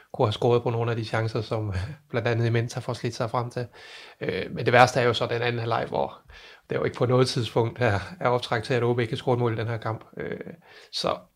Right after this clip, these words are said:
og det skulle, O B skulle jo frem og score i den her kamp, øh, for at vinde den. Så, så, så det værste er jo, at man ikke har, ikke formår at, at slå et hold som Silkeborg, der kommer til Aalborg, absolut ikke har noget at spille for, at man ikke har, man har det hele i egen hænder, og så ikke formår,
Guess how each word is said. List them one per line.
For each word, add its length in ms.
og 140
det 100
skulle, 340
O 160
B 100
skulle 240
jo 60
frem 180
og 60
score 200
i 40
den 100
her 100
kamp, 380
øh, 220
for 120
at 60
vinde 220
den. 120
Så, 240
så, 260
så 240
det 120
værste 300
er 120
jo, 160
at 120
man 120
ikke 140
har, 280
ikke 200
formår 500
at, 540
at 40
slå 260
et 60
hold 180
som 160
Silkeborg, 440
der 80
kommer 300
til 100
Aalborg, 360
absolut 400
ikke 140
har 100
noget 140
at 60
spille 200
for, 200
at 100
man 120
ikke 200
har, 260
man 100
har 160
det 80
hele 160
i 40
egen 200
hænder, 180
og 120
så 80
ikke 140
formår, 500